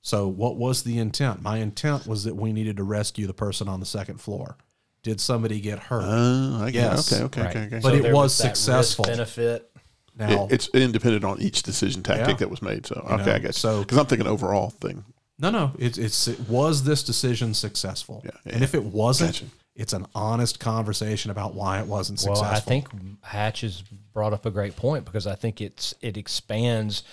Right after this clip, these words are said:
Speaker 3: the understanding of success, which,
Speaker 1: Yes.
Speaker 3: again, your idea of success was your idea.
Speaker 1: Yes.
Speaker 2: Right.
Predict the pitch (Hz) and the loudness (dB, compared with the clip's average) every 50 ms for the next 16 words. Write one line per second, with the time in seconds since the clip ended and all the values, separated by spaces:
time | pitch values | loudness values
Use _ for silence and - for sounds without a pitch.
0 | - _ 110 110 107 113 113 107 113 104 - - 110 104 110 120 117 104 110 104 | -16 _ -8 -4 -2 -2 0 0 0 -2 -2 -2 -2 -2 0 0 0 0 -2 -2
1 | 104 - _ - 101 113 113 - - 123 113 - - 147 175 120 110 - - - | -4 -6 _ -2 0 0 0 -2 -4 -4 -6 -4 -4 -2 -2 -2 -4 -6 -8 -10
2 | - - _ - 113 110 - 107 95 92 - 117 110 170 196 139 185 - - - | -16 -18 _ -8 -8 -4 -4 -4 -2 -2 -2 -2 0 0 0 0 -2 -4 -10 -20
3 | - _ _ - - 85 101 104 127 175 220 226 - 117 117 117 113 101 104 107 | -20 _ _ -20 -20 -20 -8 0 2 4 4 4 4 2 2 2 0 0 2 2
4 | 110 107 101 95 - - 117 - - - 113 107 107 123 - - - - _ _ | 2 2 2 2 0 -2 -2 -2 -2 -2 0 0 2 0 0 -2 -6 -12 _ _
5 | _ _ _ _ _ _ _ _ _ _ _ - 107 107 123 113 - 117 117 110 | _ _ _ _ _ _ _ _ _ _ _ -18 -8 -6 -4 -4 -2 0 2 2
6 | 113 110 117 123 113 113 190 233 190 - - - - _ _ _ _ _ - 98 | 4 4 4 4 4 6 6 6 4 4 2 0 -6 _ _ _ _ _ -4 -2
7 | 90 92 - | -2 -2 -4